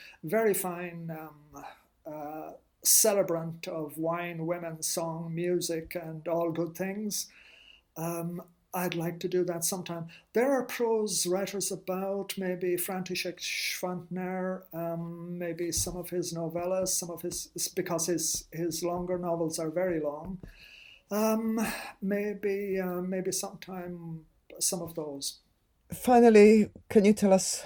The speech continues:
Speaker 2: what you are working on now?
Speaker 1: Well, I am working on, um, various things. Uh, one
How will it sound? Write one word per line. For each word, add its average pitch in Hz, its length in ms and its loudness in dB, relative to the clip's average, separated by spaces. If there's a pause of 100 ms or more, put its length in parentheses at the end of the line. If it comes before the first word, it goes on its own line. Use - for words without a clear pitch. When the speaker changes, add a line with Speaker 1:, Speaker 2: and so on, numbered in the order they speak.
(120)
Speaker 2:
what 185 340 4
you 196 80 8
are 175 80 8
working 170 380 8
on 160 360 2 (120)
now? 165 500 4 (460)
Speaker 1:
Well, 285 520 8
I 233 180 0
am 233 400 -2
working 226 560 -2
on, 220 460 0
um, 208 440 -4 (120)
various 202 640 -2
things. 214 340 -2
Uh, 208 160 -6
one 214 680 -4